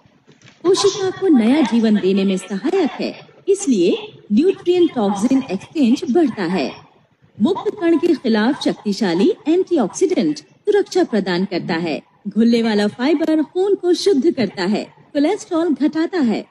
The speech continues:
मोटापा नहीं आने देता और blood sugar को संतुलित रखता है। अघुलनशील fiber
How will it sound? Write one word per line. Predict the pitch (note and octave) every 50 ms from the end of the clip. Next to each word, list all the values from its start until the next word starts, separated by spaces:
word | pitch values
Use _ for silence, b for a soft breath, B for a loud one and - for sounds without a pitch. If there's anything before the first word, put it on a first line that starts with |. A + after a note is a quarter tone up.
| _ _ -
मोटापा | F3+ F3+ F#3+ G3+ G3 A3+ A#3 B3 D#4+ D#4+
नहीं | D4 D4+ D#4 F4+ A#4 A4+
आने | E4+ B3+ A3+ F#3+
देता | - E3+ D#3+ - C#3+ A#2+ - - _ _ _ _ _ -
और | F#3+ F3+ F3+
blood | E3+ E3 D#3 F#3 F3 F3 -
sugar | - G3 - A3 C4 D4+
को | - B3+ A#3+
संतुलित | G#3+ - G#3+ G3 G#3 G#3+ A3+ G#3 F#3+ G3 -
रखता | D#3 D3 - - D#3+
है। | D#3+ F#3+ D#3 A#2+ - - - _ _ _ _ _ _
अघुलनशील | - C#4+ D#4+ C4 E4 E4 F4+ F#4+ F4+ - - - - F4 E4
fiber | D4+ - D#4+ F4+ G4+ E4+ A3 F#3 -